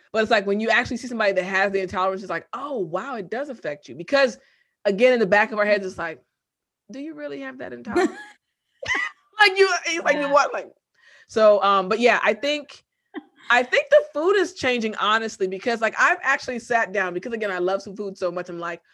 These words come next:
Speaker 1: "What is going on?" Because we ate the same things in the past and we didn't have any of these issues,
Speaker 2: It's
Speaker 1: but
Speaker 2: true.
Speaker 1: now I'm like,
Speaker 2: It's true.
Speaker 1: "We didn't change. We did, we still had
Speaker 2: Yeah.
Speaker 1: fast food back then,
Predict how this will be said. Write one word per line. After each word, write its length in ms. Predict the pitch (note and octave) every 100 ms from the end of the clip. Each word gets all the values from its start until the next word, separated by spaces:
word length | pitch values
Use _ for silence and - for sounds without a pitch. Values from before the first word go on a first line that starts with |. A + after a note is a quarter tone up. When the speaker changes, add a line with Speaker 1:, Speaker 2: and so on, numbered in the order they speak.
| _ -
Speaker 1:
"What 240 | G#3+ G4+
is 120 | A4+
going 300 | E4+ D#4 C#4
on?" 320 | A3+ F#3+ G2+ E3
Because 240 | F#3 A3+
we 160 | D4 E4
ate 160 | E4+
the 80 | C4+
same 580 | - - D4 D#4 F4+ F#4+
things 340 | E4+ D#4 D4 C4+
in 120 | A#3
the 80 | G#3
past 580 | B3+ B3 F3+ E3 F3 -
and 140 | G#3
we 100 | A3+
didn't 180 | A#3+ A#3+
have 180 | G#3+ G3
any 200 | F#3+ G#3
of 120 | G3+
these 200 | F#3 F3+ -
issues, 340 | G3 - D#4
Speaker 2:
It's 160 | D3+ -
Speaker 1:
but 80 | F4
Speaker 2:
true. 300 | E4 G3 E3
Speaker 1:
now 60 | D#3 B2 - _
I'm 80 | B3+
like, 220 | B3 A#3+
Speaker 2:
It's 240 | A#3 A3+ _
true. 320 | C4+ G#3+ F#3+ F#3
Speaker 1:
"We 80 | D#4+
didn't 240 | F#4+ F#4+ F#4+
change. 520 | A4 F#4+ C3 - _
We 100 | B3
did, 160 | D4+ C#4
we 100 | D4
still 180 | - E4
had 160 | D4+
Speaker 2:
Yeah. 60 | A3+
Speaker 1:
fast 280 | D4 D4 -
food 180 | D4+
back 220 | C#4 C#4+ C#4
then, 240 | D4+ F#4